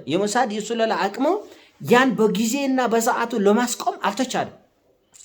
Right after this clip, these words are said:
ይሄ ሁሉ ሃያ እና ሠላሳ ሺህ ሃይፐርሶኒክ ሚሳኤል እንዳይመረት ማድረግ ይገባ ነበር፣ ግን አልተቻለም።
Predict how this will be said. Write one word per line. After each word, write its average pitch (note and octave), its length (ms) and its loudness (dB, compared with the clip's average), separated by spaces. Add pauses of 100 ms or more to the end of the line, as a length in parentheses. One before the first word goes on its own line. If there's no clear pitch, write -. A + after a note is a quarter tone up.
(420)
ይሄ C4+ 200 8
ሁሉ E4+ 340 2 (260)
ሃያ A#3+ 280 0
እና C#4 220 -4
ሠላሳ B3 400 -2 (180)
ሺህ - 260 0 (300)
ሃይፐርሶኒክ A#3 600 0
ሚሳኤል G#3+ 520 2 (580)
እንዳይመረት C4+ 880 6 (300)
ማድረግ F#3+ 360 0 (120)
ይገባ D#3+ 320 -2 (100)
ነበር፣ A#2 240 -2 (140)
ግን G3+ 280 2
አልተቻለም። B3 600 -2